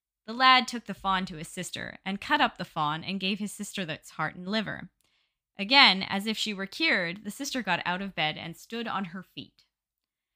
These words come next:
The lad rejoiced, and the next day he went to hunt again. Again, his sister rushed to the wolf man and threatened him. "This last time I tell you to send my brother to a place from which he will not come back alive. Otherwise,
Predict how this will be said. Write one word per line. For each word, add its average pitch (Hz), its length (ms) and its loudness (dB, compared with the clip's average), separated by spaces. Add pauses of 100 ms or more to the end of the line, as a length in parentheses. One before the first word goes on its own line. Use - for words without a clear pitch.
(160)
The 240 80 -8
lad 311 240 10
rejoiced, 294 600 2
and 233 120 -2
the 262 60 -2
next 285 240 -2
day 175 160 2
he 185 160 -6
went 180 180 -6
to 202 80 -6
hunt 285 240 0
again. - 400 -10 (400)
Again, 214 520 4
his 202 200 -6
sister 233 400 -6
rushed 233 300 2
to 208 100 -10
the 208 80 -4
wolf 240 260 -4
man 165 260 -2
and - 220 -2
threatened 285 520 4
him. 156 400 -4 (360)
"This - 220 2
last 330 300 10
time 254 260 8
I 240 100 4
tell 254 280 2
you 214 160 -2
to 202 120 -10
send 269 280 2
my 233 160 4
brother 214 300 0
to - 140 -8
a 196 60 -6
place 208 320 -4
from 190 220 -6
which 214 200 -2
he 220 80 -2
will 180 160 -6
not 233 280 6
come 240 200 0
back 214 220 8
alive. 190 640 6 (300)
Otherwise, 320 580 8